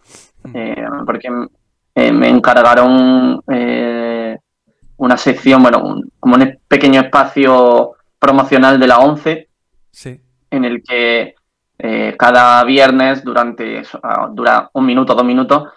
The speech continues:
Speaker 2: tienes que explicar una noticia sobre discap-, sobre personas discapacitadas que,
Speaker 1: Mm.
Speaker 2: que haya ocurrido durante esa semana y contarlo así con un tono ameno, como,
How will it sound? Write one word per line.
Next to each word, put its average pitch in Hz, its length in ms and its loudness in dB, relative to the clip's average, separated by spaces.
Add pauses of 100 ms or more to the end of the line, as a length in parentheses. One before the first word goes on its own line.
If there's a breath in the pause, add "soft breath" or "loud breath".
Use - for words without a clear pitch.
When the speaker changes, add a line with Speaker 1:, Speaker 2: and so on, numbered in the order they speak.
(120)
Speaker 2:
tienes 135 220 -2
que 139 100 -4
explicar 135 420 0
una 135 160 2
noticia 135 580 0
sobre 123 480 -4
discap-, 123 540 -10
sobre 120 400 -4
personas 127 340 -2
discapacitadas 131 720 0
que, 110 440 -8 (140)
Speaker 1:
Mm. 127 240 -20
Speaker 2:
que - 120 -6
haya 120 160 0
ocurrido 127 360 -2
durante 131 340 -2
esa 127 160 -2
semana 156 600 4
y 127 320 -4 (400)
contarlo 123 300 -4
así 135 160 -6
con 135 100 -2
un 123 140 -4
tono 127 400 0
ameno, 151 420 2
como, 113 460 -4